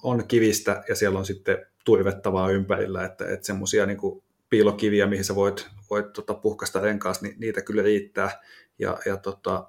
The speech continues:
niitä myös niinku kärkipää kuskitkin koki. Mulla onneksi,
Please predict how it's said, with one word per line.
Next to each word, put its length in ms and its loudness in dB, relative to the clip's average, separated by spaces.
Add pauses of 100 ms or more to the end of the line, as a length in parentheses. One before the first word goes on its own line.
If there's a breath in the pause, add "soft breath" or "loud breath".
niitä 220 -8
myös 300 -6
niinku 180 -14
kärkipää 560 -6 (240)
kuskitkin 720 -4 (120)
koki. 340 -4
Mulla 200 2
onneksi, 440 -2